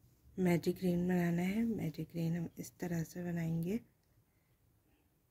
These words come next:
ये हमारा सर्कल बन गया, ये देखिए,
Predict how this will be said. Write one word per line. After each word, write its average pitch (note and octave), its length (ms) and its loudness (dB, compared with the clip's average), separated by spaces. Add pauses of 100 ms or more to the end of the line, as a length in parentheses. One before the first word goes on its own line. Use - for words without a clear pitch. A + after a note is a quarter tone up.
(2250)
ये F3 280 2
हमारा E3+ 360 4
सर्कल D#3+ 440 0
बन E3 240 2
गया, E3+ 100 0
ये F3 120 -4
देखिए, G3 400 -8